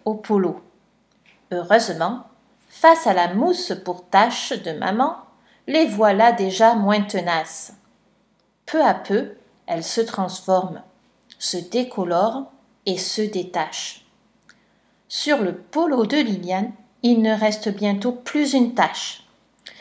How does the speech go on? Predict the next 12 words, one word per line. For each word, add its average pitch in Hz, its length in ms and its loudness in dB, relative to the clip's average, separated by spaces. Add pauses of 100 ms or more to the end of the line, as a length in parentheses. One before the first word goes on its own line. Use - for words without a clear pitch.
(260)
Liliane 190 520 2 (120)
embrasse 202 840 2
sa 185 240 -2
maman. « 170 380 -6 (460)
Bravo, 339 1300 10
maman ! 254 720 2 (420)
Mon 320 160 6
polo 330 420 6
préféré 339 760 4
est 302 40 2
finalement 339 640 4
sauvé. 302 560 2